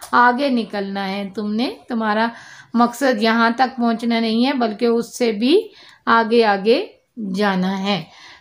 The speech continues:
तो ये उन्होंने खूबी बता दी है उनको, नौजवानों को। "मोहब्बत मुझे उन जवानों से है, सितारों पे जो डालते हैं कमंद।" कमंद कहते हैं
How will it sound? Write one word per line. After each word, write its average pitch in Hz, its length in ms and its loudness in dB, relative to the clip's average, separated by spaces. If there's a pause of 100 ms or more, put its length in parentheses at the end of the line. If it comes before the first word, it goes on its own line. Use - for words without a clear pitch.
(140)
तो 208 200 4
ये 233 580 4
उन्होंने 214 440 -2
खूबी 214 360 -4
बता 190 380 -2
दी 214 340 -2 (200)
है 185 180 -2
उनको, 185 340 -2
नौजवानों 180 640 -2
को। 170 320 -6 (1120)
"मोहब्बत 285 580 6
मुझे 302 300 4
उन 311 220 2
जवानों 247 480 4
से 262 240 2
है, 208 60 0
सितारों 233 560 0
पे 262 100 0
जो 220 140 0
डालते 202 460 0
हैं 294 260 0
कमंद।" 202 400 0
कमंद 233 400 2
कहते 220 260 0
हैं 247 160 2